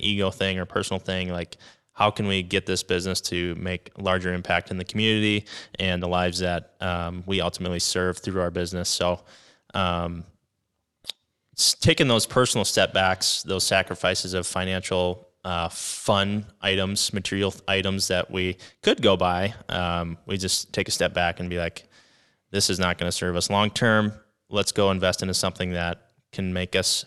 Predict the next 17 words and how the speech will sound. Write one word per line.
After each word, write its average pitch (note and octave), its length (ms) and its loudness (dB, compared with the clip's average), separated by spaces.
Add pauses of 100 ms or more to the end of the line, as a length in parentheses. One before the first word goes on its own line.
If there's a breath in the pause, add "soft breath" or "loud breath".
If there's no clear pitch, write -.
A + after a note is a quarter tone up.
(100)
more," F2+ 460 -2 (380 soft breath)
um, E2+ 420 -4
and F2 220 -4 (480)
really G2 220 0
put - 200 -6
your F#2 100 -4
money F2+ 220 -2
to F2 100 -2
work. E2+ 360 -4 (140)
And G2+ 100 -4
that's B2 180 2
even D#3 160 2
something C3 300 0
that A2 100 0
you G2+ 80 0
can G#2 140 -2
do, G2+ 300 2